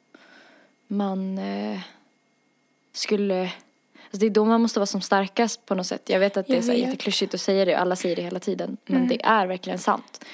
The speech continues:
Speaker 2: Det är så, det är det som är så jävla fucked up.
Speaker 1: Mm.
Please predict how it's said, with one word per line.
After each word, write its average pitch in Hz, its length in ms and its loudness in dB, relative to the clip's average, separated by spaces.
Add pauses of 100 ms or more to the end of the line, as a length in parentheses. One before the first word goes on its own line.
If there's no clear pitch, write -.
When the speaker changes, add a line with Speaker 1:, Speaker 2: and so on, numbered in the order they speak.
(120)
Speaker 2:
Det 269 220 2
är 294 240 4
så, 240 320 -2
det 240 180 2
är 262 100 4
det 269 180 2
som 269 160 2
är 233 40 2
så 240 160 -2
jävla 233 600 0
fucked - 600 -8
up. - 360 0 (640)
Speaker 1:
Mm. 190 280 -6